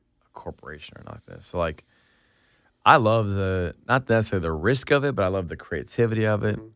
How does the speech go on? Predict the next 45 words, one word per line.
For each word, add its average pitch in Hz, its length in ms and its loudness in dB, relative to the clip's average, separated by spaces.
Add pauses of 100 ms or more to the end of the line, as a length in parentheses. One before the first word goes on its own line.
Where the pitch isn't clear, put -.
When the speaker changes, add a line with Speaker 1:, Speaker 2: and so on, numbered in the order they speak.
(160)
Speaker 1:
I 82 100 -8
love 92 300 -4
trying 95 320 -4
to 90 420 -2 (680)
create 87 280 -6
experiences 95 720 -6
for - 60 -20
people 98 280 -6
that 92 100 -6
are - 60 -10
meaningful. 104 640 -12 (960)
Um, 82 420 -16 (680)
and 104 80 -8
I 110 40 0
love 135 180 0
what 139 80 -2
the 123 60 2
brand 117 360 0
stands 110 340 -2
for, - 180 -10
man. 76 180 -8
I 78 80 -6
just, 90 380 -12
I - 80 -10
really 92 400 -4
feel 90 420 -4
strongly 80 560 -8
about 69 320 -10
what 53 160 -12
we 73 100 -16
do 69 380 -14 (320)
and 73 160 -14
its, 73 220 -20
and 80 120 -14
its 78 140 -14
impact 71 480 -14
on - 100 -14
the, - 200 -18
on 78 120 -16
the 73 80 -18
culture - 380 -12
and - 80 -18
the 65 80 -20
community. 80 560 -20 (200)
Like, 76 280 -14